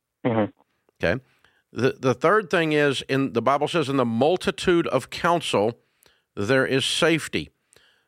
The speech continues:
Speaker 2: Money people, too many of them, uh, have a little bit of arrogance in them, and they want to tell you what to do.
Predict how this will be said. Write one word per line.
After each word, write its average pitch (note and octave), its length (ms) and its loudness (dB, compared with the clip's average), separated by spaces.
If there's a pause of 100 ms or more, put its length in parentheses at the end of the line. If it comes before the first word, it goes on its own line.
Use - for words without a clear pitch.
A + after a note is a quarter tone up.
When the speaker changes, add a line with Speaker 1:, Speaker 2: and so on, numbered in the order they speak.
(140)
Speaker 2:
Money F3+ 460 4
people, B2 680 -2 (880)
too G3 240 0
many F3 380 2
of F2+ 300 0
them, A#2 300 -6 (760)
uh, B2 400 2 (120)
have D3+ 260 -2
a D3+ 60 2
little D#3+ 260 0
bit E3+ 160 2
of D#3+ 180 0
arrogance C#3+ 600 0
in B2 180 0
them, B2 340 0
and B2 180 0
they B2+ 120 4
want D3 240 0
to D#3 80 -4
tell F#3+ 420 0
you D3+ 200 0
what C3+ 280 0
to C3 140 -2
do. A2 420 0